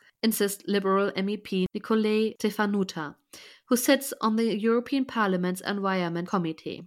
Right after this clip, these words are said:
As such, efforts are being made to strengthen the E U forest strategy, which initially launched in two thousand fourteen.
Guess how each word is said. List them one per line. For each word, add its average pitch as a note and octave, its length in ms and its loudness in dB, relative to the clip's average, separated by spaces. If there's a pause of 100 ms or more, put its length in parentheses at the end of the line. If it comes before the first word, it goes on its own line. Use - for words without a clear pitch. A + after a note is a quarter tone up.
(420)
As B3+ 180 0
such, C#4 400 2
efforts A#3+ 380 2
are F#3+ 100 -2
being F#3 340 0
made F#3+ 260 2
to F#3+ 100 -10
strengthen F#3+ 480 -2
the F3+ 100 2
E F3+ 120 2
U F#3+ 100 4
forest F#3+ 420 0
strategy, G3 720 0
which G#3+ 280 4
initially F#3+ 880 4
launched F3+ 340 2
in F#3 140 0
two G#3 180 0
thousand F3+ 440 0
fourteen. F#3+ 580 -4